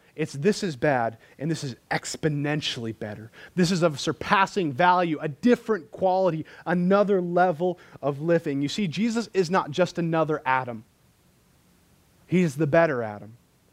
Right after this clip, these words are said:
He's the greater Savior, an object of greater worth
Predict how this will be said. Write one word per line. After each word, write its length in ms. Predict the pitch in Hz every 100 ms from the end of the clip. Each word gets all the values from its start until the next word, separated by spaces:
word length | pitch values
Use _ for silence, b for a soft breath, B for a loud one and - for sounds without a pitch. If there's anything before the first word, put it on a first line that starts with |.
| _ _ _ b b
He's 240 | 196 175
the 140 | 185
greater 500 | 180 160 180 180 170
Savior, 580 | 139 - 131 113 113 110 - _ _ B B
an 140 | 170
object 360 | 185 196 185 -
of 140 | 170
greater 420 | 139 185 214 208
worth 460 | 190 160 165 147 -